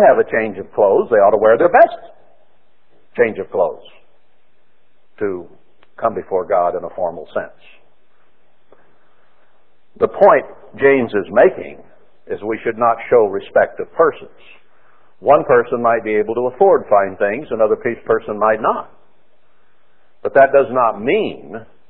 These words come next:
that we should not make every effort we can to come dressed in a special way before God when we come to formally worship Him. Now, we informally do it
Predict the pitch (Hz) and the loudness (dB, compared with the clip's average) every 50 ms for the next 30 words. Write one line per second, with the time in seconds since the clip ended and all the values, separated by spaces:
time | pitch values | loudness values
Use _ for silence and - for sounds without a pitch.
0 | - - 98 104 104 117 113 - - 120 113 131 131 120 117 110 - - - - | -18 -12 -12 -8 -6 -6 -6 -6 -8 -6 -2 0 2 2 2 0 -2 -10 -18 -10
1 | 101 131 139 139 131 139 135 135 147 139 131 127 139 135 135 123 113 101 101 95 | -6 -6 -4 0 0 0 0 0 -2 -2 0 0 0 0 0 -2 -4 -4 -6 -10
2 | 98 - - - - 190 226 214 147 98 82 80 85 101 117 117 - - - - | -12 -12 -14 -10 -6 -4 -2 -2 -2 -4 -6 -8 -12 -14 -16 -16 -18 -20 -20 -20
3 | - - - - - - 120 - - - 147 139 127 113 - 123 143 143 143 143 | -20 -20 -20 -20 -14 -14 -14 -6 -2 -2 -2 -2 -2 -4 0 2 4 4 4 4
4 | - - - - - - - - - - - - - - - - - 123 135 - | 0 -6 -16 -20 -20 -20 -20 -20 -20 -20 -20 -20 -20 -20 -20 -12 -10 -8 -8 -8
5 | - - - 226 269 262 - - 127 110 107 98 90 82 80 76 76 95 120 - | -10 0 2 2 2 2 0 -2 -2 0 0 -2 -2 -2 -4 -6 -10 -12 -14 -16
6 | - - - - - 127 123 - 127 139 160 170 170 135 95 82 80 76 - 113 | -20 -20 -20 -10 -10 -10 -8 -2 0 2 2 2 2 2 2 2 0 -2 -6 -10
7 | - - - - - - - - - - - - - 104 107 104 110 107 - - | -16 -18 -20 -20 -20 -20 -20 -20 -20 -20 -20 -12 -8 -8 -6 -6 -8 -10 -6 -4
8 | 113 107 104 - - 92 - - - 202 220 185 127 95 87 85 85 78 90 95 | -4 -4 -4 -6 -12 -16 -14 0 2 2 2 4 2 0 0 -2 -6 -6 -6 -6
9 | 87 - - - - - 107 85 76 76 85 90 98 104 117 131 143 170 208 240 | -6 -6 -10 -16 -10 -8 -8 -8 -8 -8 -6 -6 -4 -4 -4 -6 -2 -2 -2 -2
10 | 202 - 180 151 131 120 117 107 104 95 92 98 92 90 110 131 - | 0 2 4 4 4 4 2 -2 -2 -2 -4 -4 -4 -2 -2 -2 -4